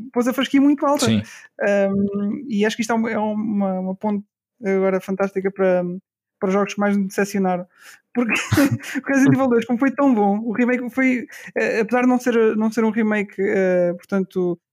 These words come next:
Speaker 1: eh, digamos assim, one-to-one, ahm, eh, acabou por tomar algumas liberdades, mas,
Speaker 2: Sim.
Speaker 1: eh, o, o conteúdo, o, o, a essência do
Speaker 2: Está
Speaker 1: Resident Evil
Speaker 2: lá.
Speaker 1: dois e a estrutura do Resident Evil dois está lá.
Speaker 2: Uhum.
Speaker 1: Eh,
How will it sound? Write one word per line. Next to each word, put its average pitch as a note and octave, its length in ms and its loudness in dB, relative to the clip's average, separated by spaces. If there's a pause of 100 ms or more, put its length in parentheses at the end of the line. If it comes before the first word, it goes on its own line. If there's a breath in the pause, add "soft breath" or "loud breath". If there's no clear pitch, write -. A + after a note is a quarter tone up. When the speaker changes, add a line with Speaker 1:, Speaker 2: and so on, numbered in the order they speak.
(300)
Speaker 1:
eh, G3+ 120 -2
digamos F3+ 300 0
assim, F#3 160 -2
one-to-one, F#3+ 600 0 (160)
ahm, F3 640 -2 (540)
eh, G3 500 -2
acabou G3 220 -2
por - 100 -12
tomar G3+ 220 -2
algumas G3 260 0
liberdades, G3 400 0
mas, G#3+ 180 -2
Speaker 2:
Sim. A3+ 160 -2
Speaker 1:
eh, G#3+ 200 2
o, G#3+ 480 -2 (120)
o - 40 -14 (100)
conteúdo, B3 500 0
o, A3 520 -2
o, A3 40 0
a A3+ 60 0
essência C#4 380 2
do A#3+ 60 2
Speaker 2:
Está B3 100 0
Speaker 1:
Resident C3 180 2
Evil A#2+ 120 2
Speaker 2:
lá. G3+ 60 0
Speaker 1:
dois G3+ 220 2 (720 loud breath)
e G#3+ 100 2
a A3+ 40 4
estrutura A#3 340 -2
do A#3+ 60 0
Resident A3 300 0
Evil A3 140 0
dois A3+ 140 2
está A3+ 140 -2
lá. A3 160 4
Speaker 2:
Uhum. A2 100 2 (380 loud breath)
Speaker 1:
Eh, G3+ 340 0